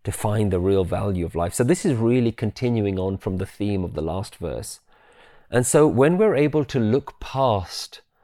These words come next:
all the differences in the world and find that spirit, find the essence of life itself, when we see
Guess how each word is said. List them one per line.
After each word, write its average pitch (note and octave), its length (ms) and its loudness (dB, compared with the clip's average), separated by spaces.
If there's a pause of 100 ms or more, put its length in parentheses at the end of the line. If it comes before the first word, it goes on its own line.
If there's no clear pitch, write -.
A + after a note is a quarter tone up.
(480)
all D3+ 320 8
the C#3+ 120 6
differences G#2+ 760 0
in F2 120 0
the E2 80 -4
world D#2+ 440 -6 (220)
and G#2 200 -2
find C#3+ 500 0
that A2 380 -2 (180)
spirit, - 720 -4
find B2+ 540 -2
the A2+ 140 -4 (100)
essence C3+ 480 -4
of G2 120 0
life G2 340 -2
itself, F#2+ 460 -6
when A2+ 220 -2
we B2+ 100 0
see B2 720 -2